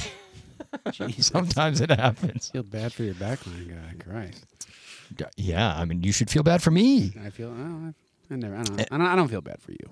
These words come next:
Speaker 1: No need, no need. But, you know, if, if you find those bits in each of those instruments that, uh,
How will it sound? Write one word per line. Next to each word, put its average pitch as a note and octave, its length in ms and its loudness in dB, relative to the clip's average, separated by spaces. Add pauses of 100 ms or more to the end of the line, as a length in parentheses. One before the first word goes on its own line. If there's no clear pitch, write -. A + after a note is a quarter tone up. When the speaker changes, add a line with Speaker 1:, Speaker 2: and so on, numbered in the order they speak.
(580)
Speaker 1:
No F#2+ 200 4
need, D#2+ 240 -2
no D#2 140 -6
need. D#2 180 -10 (160)
But, B2+ 220 6
you B2+ 100 4
know, A2+ 160 6
if, B2 140 0
if C#3 120 0
you D3+ 120 6
find B2+ 420 4
those A2+ 200 4
bits A2 480 4
in G2+ 260 4
each G#2+ 220 2
of A2 60 4
those G2 220 4
instruments F2 640 0
that, E2+ 300 2
uh, D2+ 180 -8